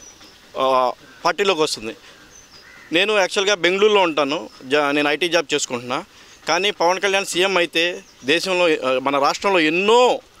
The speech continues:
ఎన్నో కా-, ఎంతో కాలంగా ఉన్నటువంటి బోల్డన్ని సమస్యలు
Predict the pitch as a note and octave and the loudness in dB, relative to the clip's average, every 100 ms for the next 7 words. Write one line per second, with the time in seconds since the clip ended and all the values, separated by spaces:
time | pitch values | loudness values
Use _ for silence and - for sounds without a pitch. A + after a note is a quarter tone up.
0 | - D#3 G3+ A3 A#3 G3+ - - - - | -4 -2 0 2 4 2 -2 -14 -20 -20
1 | - - - - E3 - D#3 E3+ A#3+ A3+ | -20 -20 -14 -2 0 0 -2 2 2 4
2 | G#3+ G#3 G3 F#3 F#3 F3 F3+ E3+ D3+ C3+ | 2 2 2 2 2 0 0 0 -2 0
3 | D3 F#3 F#3 F3 E3+ F3 G3 G#3+ C#3 | 2 4 4 0 0 0 2 0 -2